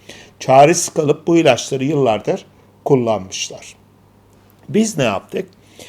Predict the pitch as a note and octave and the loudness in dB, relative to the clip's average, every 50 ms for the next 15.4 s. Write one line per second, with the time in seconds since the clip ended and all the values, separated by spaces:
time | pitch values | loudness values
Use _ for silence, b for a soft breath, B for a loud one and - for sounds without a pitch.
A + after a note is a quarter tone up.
0 | B B B - F#3 F3+ - C#3 D3+ D#3 E3+ F#3 G3 G3+ G#3 G3 G3+ - G3 D3 | B B B -4 -4 -4 -2 0 0 2 2 2 2 0 0 0 0 -2 -2 0
1 | D3 C#3+ D#3 D#3 D#3 - E3+ E3+ - - - - E3+ D3+ D3+ - D#3 D3 C#3 C#3 | 2 2 2 2 0 -4 -8 -8 -6 -4 0 2 2 2 2 0 -2 0 2 4
2 | C3+ C3+ B2+ A#2+ A2+ A#2 - - A2 G#2 G2+ G2+ - F#2+ - - - - _ _ | 4 4 4 4 2 -2 -8 -8 -6 -6 -6 -6 -8 -10 -16 -18 -20 -20 _ _
3 | _ _ _ - - - _ _ - C#3+ D3+ D3 C#3 B2+ A2+ - - A2+ G#2+ G2+ | _ _ _ -20 -20 -20 _ _ 4 4 4 6 4 2 0 0 -2 -6 -6 -6
4 | - - - A#2 A2 A2+ - - G2 F#2+ - - - D3+ E3+ - B B B B | -8 -6 -6 -6 -6 -6 -6 -8 -8 -8 -8 -10 -10 -10 -10 -12 B B B B
5 | B B B B - - F#3+ F#3+ G3+ G#3 G#3 G3 F3 - - - C3+ C3+ C3 B2 | B B B B 0 2 2 4 6 6 6 6 6 2 -2 0 2 2 2 2
6 | B2 C#3 D3+ E3 D#3+ C#3+ B2+ A2 G2+ G2+ G#2 - - b b b b _ - - | 2 2 2 2 2 0 0 -2 -2 -4 -6 -8 -12 b b b b _ -6 -2
7 | G3+ A#3 C4 C#4+ B3 G3+ C3+ B2 C3+ C3+ C3+ C3+ C3+ C#3 C3+ A#2+ A#2+ A#2+ A#2 G#2+ | 0 0 0 0 0 0 0 2 2 2 4 4 4 4 2 2 2 0 0 0
8 | - A#2 A2+ A2+ A2+ G#2 G2+ G2+ G2 - - - - - - - _ b b b | 0 -2 -2 -2 -2 -4 -4 -6 -10 -14 -18 -20 -20 -20 -20 -20 _ b b b
9 | b b b b b b _ - F3 C4 - - - - D3 - D3 C#3 C3+ B2+ | b b b b b b _ -4 -4 -2 0 2 0 0 2 0 0 0 0 2
10 | A#2 C#3 C3+ C#3+ F#3 A3 G#3+ F3+ C#3 A#2 A2+ G#2 - - - - - - C#3+ C3+ | 4 4 4 6 6 6 6 6 6 4 4 0 -4 -8 -10 -10 -2 0 2 2
11 | C3 C3 C3 C3 C#3 F#3 G3+ F3 D3 A2+ - - - - A2 G#2 G2 G2 F#2 - | 4 4 4 2 4 2 2 2 2 2 0 -4 -6 -4 -4 -4 -4 -6 -10 -10
12 | - - - - - - _ _ _ _ C3 B2+ A#2+ - - - - _ _ _ | -10 -8 -8 -8 -10 -12 _ _ _ _ -6 -4 -4 -4 -8 -10 -12 _ _ _
13 | _ _ _ _ _ _ _ _ _ _ - B2+ A#2 A2+ A2 A2 A#2+ A#2 - - | _ _ _ _ _ _ _ _ _ _ -6 -2 -2 -2 -2 -2 -4 -8 -4 -2
14 | C#3+ C#3 C3+ - - - - - A2+ G#2+ G#2+ G#2+ A2 B2 B2+ A2+ F#2 - - _ | 0 0 0 -2 -8 -8 -4 -4 -2 0 0 -2 -2 -4 -4 -4 -6 -8 -10 _
15 | - G#2 G#2+ G#2+ G2+ - - - | -14 -14 -12 -12 -10 -8 -8 -8